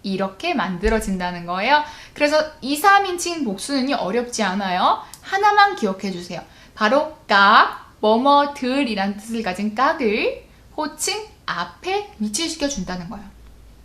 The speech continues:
아시겠죠? 깍아이찌. 여러분들 아시겠죠?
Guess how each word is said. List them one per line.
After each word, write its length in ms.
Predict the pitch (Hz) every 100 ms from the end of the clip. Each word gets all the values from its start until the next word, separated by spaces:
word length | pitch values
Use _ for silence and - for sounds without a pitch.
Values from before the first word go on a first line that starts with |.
| - -
아시겠죠? 680 | - 220 247 233 - 311 339
깍아이찌. 760 | 330 320 339 349 - 269 - - _ _ - -
여러분들 500 | 202 196 185 196 269
아시겠죠? 540 | 226 226 226 - 269